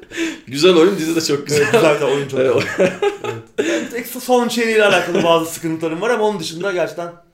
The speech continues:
Speaker 2: muhteşem bir iş.
Speaker 1: Evet.
Speaker 2: Tamam. Bekliyoruz yeni Witcher oyunları da umarım gelir. Ki gelecek gibi işte yeniden Sapkowski ile de anlaştılar.
Speaker 1: Hı hı.
Speaker 2: C D Projekt Red.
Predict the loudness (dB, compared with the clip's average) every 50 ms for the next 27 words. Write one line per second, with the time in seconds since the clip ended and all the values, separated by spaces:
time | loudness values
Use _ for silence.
0 | _ _ _ _ _ -20 -18 -18 -16 -14 -14 -14 -12 -12 -14 -14 -16 -18 -20 -20
1 | -20 _ _ _ _ _ -18 -16 -14 -12 -12 -12 -14 -16 -18 _ _ _ _ _
2 | _ _ -14 -14 -14 -14 -10 -10 -8 -8 -8 -8 -10 -12 -12 -12 -14 -14 -14 -10
3 | -8 -8 -8 -8 -8 -10 -12 -12 -12 -10 -10 -10 -10 -10 -10 -10 -10 -10 -12 -12
4 | -16 -20 _ _ _ _ -14 -12 -12 -10 -10 -10 -12 -12 -12 -14 -16 -16 -14 -14
5 | -12 -10 -10 -8 -8 -8 -10 -10 -12 -14 _ _ _ _ -14 -12 -12 -12 -10 -10
6 | -12 -12 -12 -12 -10 -10 -8 -8 -8 -8 -10 -12 -16 _ _ _ -10 -8 -8 -8
7 | -8 -10 -10 -12 -12 -10 -10 -10 -10 -14 -16 _ -14 -12 -12 -12 -14 -12 -12 -12
8 | -12 -12 -12 -12 -12 -12 -12 -14 -12 -12 -12 -12